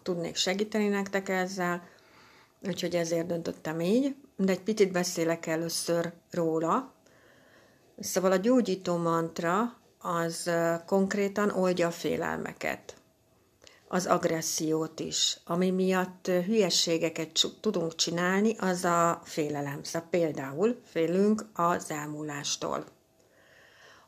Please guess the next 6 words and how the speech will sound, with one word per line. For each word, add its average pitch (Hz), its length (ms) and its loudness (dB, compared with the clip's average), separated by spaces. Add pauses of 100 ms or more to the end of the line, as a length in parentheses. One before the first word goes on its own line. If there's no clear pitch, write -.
A 180 140 2
gyógyítást 214 840 4
minden 185 600 4
szinten 180 720 -2
beindítja. 147 1080 -4 (240)
Testi 226 600 -2